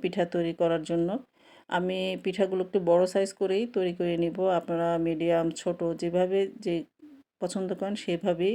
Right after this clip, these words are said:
পিঠাটার জন্য এরকম বাটি নিয়ে নেবেন। আর এখন আমি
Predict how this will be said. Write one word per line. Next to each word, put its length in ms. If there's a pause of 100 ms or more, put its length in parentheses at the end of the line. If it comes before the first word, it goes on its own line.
(120)
পিঠাটার 400 (500)
জন্য 220 (100)
এরকম 240 (100)
বাটি 260
নিয়ে 200
নেবেন। 240 (580)
আর 160 (160)
এখন 180 (100)
আমি 140